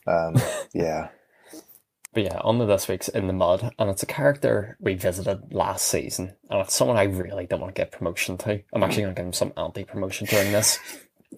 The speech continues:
Speaker 2: But we're gonna go on to the story of Mark Clattenburg. Because
Speaker 1: Big
Speaker 2: Mark
Speaker 1: Mark.
Speaker 2: Clattenburg, yeah, Mark has a book out, and he's,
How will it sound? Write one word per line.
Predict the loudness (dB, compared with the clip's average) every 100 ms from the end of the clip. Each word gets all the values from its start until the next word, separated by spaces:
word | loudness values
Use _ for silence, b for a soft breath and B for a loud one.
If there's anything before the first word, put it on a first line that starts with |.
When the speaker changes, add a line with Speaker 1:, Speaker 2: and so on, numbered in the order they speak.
| -20 -20 -20 B B B -2
Speaker 2:
But | 2
we're |
gonna | 4 6
go | 6
on | 4
to | 2
the |
story | -4 0 0 0
of | -2
Mark | -4 -4
Clattenburg. | -2 -4 -4 -2 0 0 -6 _ b b b b b -18
Because | -6 -4 -2
Speaker 1:
Big | 2 4
Speaker 2:
Mark | 6 6 8 4 -2
Speaker 1:
Mark. |
Speaker 2:
Clattenburg, | -10 -10 -10 -6
yeah, | -6 -4
Mark | -2 -2
has | -4 -8
a |
book | -8 -14 -12
out, | -12 -12 _
and | -18 -18
he's, | -18 -20 -18 -20